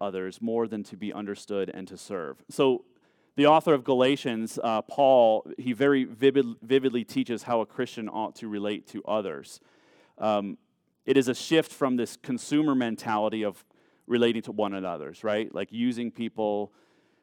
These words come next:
and then just kind of moving on from relationship to relationship when there's conflict. Um, moving from this mentality of "what benefit can you be to me?"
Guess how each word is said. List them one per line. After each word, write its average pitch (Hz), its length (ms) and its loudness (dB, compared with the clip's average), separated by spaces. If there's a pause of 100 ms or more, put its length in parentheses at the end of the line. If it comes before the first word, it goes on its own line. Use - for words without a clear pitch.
and 107 160 -4
then 107 120 0
just 98 140 -10
kind 110 120 -6
of 101 60 -6
moving 110 300 -4
on 104 200 -4
from 107 160 -10
relationship 101 540 -6
to 101 100 -12
relationship 95 760 -6
when 98 200 -10
there's 95 220 -10
conflict. 98 640 -10 (580)
Um, 98 440 -2 (240)
moving 160 380 6
from 151 120 -2
this 135 160 2
mentality 127 360 0
of 101 120 -2
"what 120 280 0
benefit 123 540 -4
can 104 240 -8
you 107 140 -6
be 113 240 -4
to 101 160 -10
me?" 98 540 -8